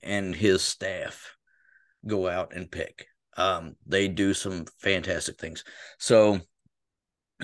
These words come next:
um, yeah, uh, the, the, you know, go to the stores that allow you to try their picks.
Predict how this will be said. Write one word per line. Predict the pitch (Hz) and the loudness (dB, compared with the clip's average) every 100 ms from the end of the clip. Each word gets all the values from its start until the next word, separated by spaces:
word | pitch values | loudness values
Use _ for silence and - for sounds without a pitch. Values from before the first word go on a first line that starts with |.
| 98 - | -8 2
um, | 107 101 95 87 - _ _ _ _ _ _ _ _ _ _ _ _ _ | 4 4 2 -2 -8 _ _ _ _ _ _ _ _ _ _ _ _ _
yeah, | 113 98 | 0 0
uh, | - 107 101 | 2 4 4
the, | 90 113 - | 2 0 2
the, | 110 113 104 85 _ _ _ - _ - | 4 4 4 -2 _ _ _ -20 _ -2
you | |
know, | 110 | -2
go | 104 127 147 | 4 4 4
to | 143 156 | 2 -2
the | 147 | -2
stores | - 147 139 123 | -4 -4 -2 -4
that | 123 107 | -4 -4
allow | 107 110 117 | -4 -6 -6
you | 113 113 113 | -6 -4 -6
to | 110 107 101 98 92 98 _ _ _ - | -4 0 2 2 -2 -10 _ _ _ -4
try | 120 113 | 2 2
their | 110 98 | 2 -2
picks. | - 87 - - - | -6 -10 -10 -14 -14